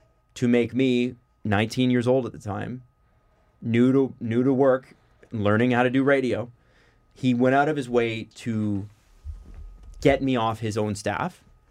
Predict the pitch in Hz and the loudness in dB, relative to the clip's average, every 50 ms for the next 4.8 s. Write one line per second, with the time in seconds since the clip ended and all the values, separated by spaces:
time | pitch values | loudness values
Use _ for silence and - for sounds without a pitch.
0 | _ _ - - - - _ _ _ _ 117 120 123 120 117 131 131 127 127 127 | _ _ -20 -20 -20 -20 _ _ _ _ 0 0 2 2 2 2 2 4 2 2
1 | 123 120 117 113 110 113 110 107 107 107 107 117 113 104 113 113 113 107 107 104 | 0 -2 -6 -4 -2 -2 0 0 0 -2 -2 -2 -4 -4 -6 -6 -6 -4 -4 -4
2 | 104 - - 117 107 101 95 95 - 95 92 - 87 85 85 - - 92 - - | -6 -6 -8 -6 -4 -4 -6 -6 -8 -10 -8 -8 -10 -10 -10 -10 -12 -12 -12 -14
3 | - - - _ _ _ _ - - - - 135 147 170 202 185 190 190 190 175 | -16 -16 -18 _ _ _ _ -20 -20 -2 4 4 6 6 6 4 2 0 0 0
4 | 147 147 - - 151 143 143 120 131 123 117 113 107 104 - - | 0 -2 0 0 2 2 2 2 2 0 0 -2 -4 -8 -12 -20